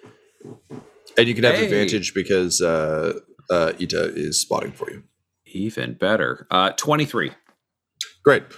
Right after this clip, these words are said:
Speaker 1: Okay, so, yeah, you take off, uh, at pace, um, as, uh, you're basically driving at a wall of wind. Um, the, uh, the hurricane is still blowing. Uh, it hasn't been disabled just yet. But, um,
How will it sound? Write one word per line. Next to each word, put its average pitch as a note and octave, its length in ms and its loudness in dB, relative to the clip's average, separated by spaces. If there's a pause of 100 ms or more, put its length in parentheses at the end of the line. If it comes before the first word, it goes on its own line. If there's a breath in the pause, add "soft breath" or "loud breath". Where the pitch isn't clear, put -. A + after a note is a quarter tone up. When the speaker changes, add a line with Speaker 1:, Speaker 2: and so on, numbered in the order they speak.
(220 loud breath)
Speaker 1:
Okay, D3 160 4 (140)
so, C3+ 480 6
yeah, C#3+ 80 2
you A#2 140 0
take D3+ 200 2
off, C#3+ 360 2
uh, A2 360 4
at A2+ 140 0
pace, - 460 -2 (100)
um, F#2 1000 2 (600)
as, G2+ 320 4
uh, F#2+ 480 6 (460 soft breath)
you're C#3+ 60 6
basically F#3 260 4
driving C#3 380 2
at A2 180 2
a G2+ 40 4
wall F#2 340 2
of E2 140 -12
wind. C#2 280 -16 (260)
Um, D#2+ 460 0
the, F#2 240 0
uh, D#2+ 720 0
the G2 120 2
hurricane G#2+ 400 2
is G2 100 -2
still F#2+ 180 2
blowing. A2+ 640 2
Uh, E2 400 0
it E2+ 100 -6
hasn't F2 280 -4
been E2 140 -2
disabled D#2 400 -2
just - 200 -10
yet. F#2+ 320 2 (680 loud breath)
But, F#2 400 2
um, D#2+ 640 -2